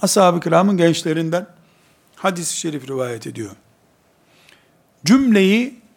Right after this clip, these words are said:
gayet dikkatli dinleyelim hadis-i şerifi. Zira yanlış anlaşılırsa, e, maazallah hakkıma girersiniz. Peygamber aleyhisselamı yanlış anlamış olursunuz. "İkra'ul Kur'ane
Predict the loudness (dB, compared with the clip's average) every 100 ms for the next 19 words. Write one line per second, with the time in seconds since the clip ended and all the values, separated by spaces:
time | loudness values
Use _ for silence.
0 | _ -6 2 4 4 4 2 2 -2 -4
1 | -14 -2 -4 -2 -4 -2 2 0 0 -4
2 | -4 -6 -8 -8 -8 -8 -12 -20 _ _
3 | _ _ _ -6 0 2 4 4 4 4
4 | 2 0 -2 -2 -4 -4 -4 0 0 0
5 | -12 _ _ _ _ _ -12 -8 -8 -10
6 | -14 -2 2 2 0 -2 0 -2 -6 _
7 | -6 -6 -6 -4 -2 -2 -4 -4 -8 -14
8 | -14 -16 _ _ -6 -2 2 4 4 4
9 | 0 2 2 2 -6 -8 -10 -12 -12 -16
10 | -16 -20 -16 -18 _ _ -20 -20 -20 0
11 | 0 0 0 0 4 4 4 2 2 4
12 | 4 4 2 0